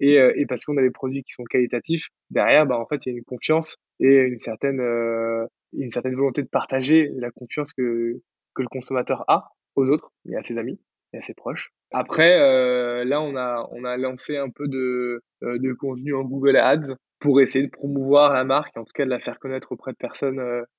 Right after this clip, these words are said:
euh, qui pourraient être intéressées. Là, c'est assez nouveau, donc on, on essaie de voir, euh, ce que ça peut donner. Et maintenant que le covid est terminé,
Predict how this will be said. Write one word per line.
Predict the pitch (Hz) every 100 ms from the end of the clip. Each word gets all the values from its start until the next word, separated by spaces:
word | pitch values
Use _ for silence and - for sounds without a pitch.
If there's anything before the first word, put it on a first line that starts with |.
| _ -
euh, | 113 117
qui | -
pourraient | 117 127
être | 123
intéressées. | 123 127 120 120 143 - _ _ -
Là, | 131
c'est | 135 131
assez | 127
nouveau, | 131 123 120
donc | 139 123 -
on, | 113 - _ -
on | 131
essaie | -
de | 131
voir, | 120 117 127 143
euh, | 113
ce | -
que | -
ça | 113
peut | 123
donner. | 123 127 131 165 - _ -
Et | 139
maintenant | 139 160
que | 156
le |
covid | 139 143 139
est |
terminé, | 127 123 127 131 151